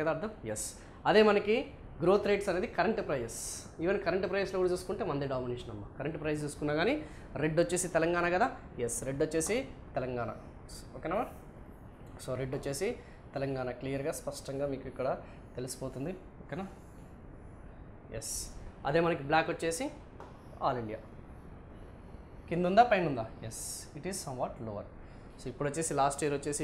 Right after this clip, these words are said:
టూ థౌజండ్ ట్వంటీలో almost రెండు same ఉన్నాయమ్మా, ఓకేనా? So, మిగతా రాష్ట్రాలు కూడా అభివృద్ధి చెందుతున్నాయి, but గత కొన్నేళ్ళుగా చూసుకుంటే,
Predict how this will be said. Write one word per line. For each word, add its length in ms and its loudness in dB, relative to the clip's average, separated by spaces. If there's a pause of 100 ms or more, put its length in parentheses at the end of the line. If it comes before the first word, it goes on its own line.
టూ 100 -2
థౌజండ్ 200 -2
ట్వంటీలో 300 -4
almost 320 -4
రెండు 140 -4 (100)
same 180 -2
ఉన్నాయమ్మా, 300 -6 (260)
ఓకేనా? 220 -4 (680)
So, 140 -8
మిగతా 240 0
రాష్ట్రాలు 300 -4
కూడా 120 0
అభివృద్ధి 280 -6
చెందుతున్నాయి, 420 -4
but 160 -10 (180)
గత 240 -2
కొన్నేళ్ళుగా 440 4
చూసుకుంటే, 360 -2